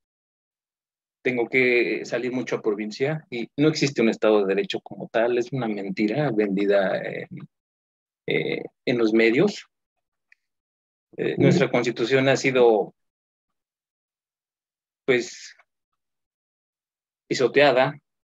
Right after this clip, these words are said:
Speaker 1: No estoy nada más, como dice el compañero, también para evitar, este, conflictos con, con otras opiniones, muy respetadas, este,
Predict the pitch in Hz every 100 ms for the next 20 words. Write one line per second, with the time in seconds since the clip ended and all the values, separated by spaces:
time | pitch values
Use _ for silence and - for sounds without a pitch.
0 | _ _ _ _ - - - 170 196 226
1 | 190 - 165 160 147 139 135 135 123 117
2 | 123 113 107 120 123 131 131 107 107 104
3 | 98 98 101 - 113 107 - - - _
4 | - - 123 139 135 - 120 - - -
5 | - - 104 104 113 117 127 139 127 113
6 | - _ _ _ _ 131 127 127 120 120
7 | - 120 123 113 120 _ _ _ _ _
8 | _ _ _ _ - - - - _ -
9 | - -